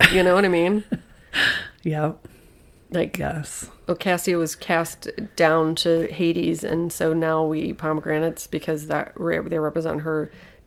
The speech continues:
Speaker 1: nine thousand souls that she contains within her,
Speaker 2: That's
Speaker 1: or
Speaker 2: right.
Speaker 1: whatever.
Speaker 2: Uh,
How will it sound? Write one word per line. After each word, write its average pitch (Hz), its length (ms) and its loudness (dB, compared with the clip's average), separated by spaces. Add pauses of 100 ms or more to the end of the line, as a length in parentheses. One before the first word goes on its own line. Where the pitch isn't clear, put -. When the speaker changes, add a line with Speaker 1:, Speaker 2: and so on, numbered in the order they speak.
Speaker 1:
nine 160 360 -2
thousand 151 420 -2
souls - 520 -2
that - 300 -4
she - 120 -6
contains 147 440 -6
within - 300 -6
her, - 80 -4
Speaker 2:
That's - 140 -6
Speaker 1:
or - 40 -6
Speaker 2:
right. - 80 -6
Speaker 1:
whatever. - 380 -6 (360)
Speaker 2:
Uh, 147 300 6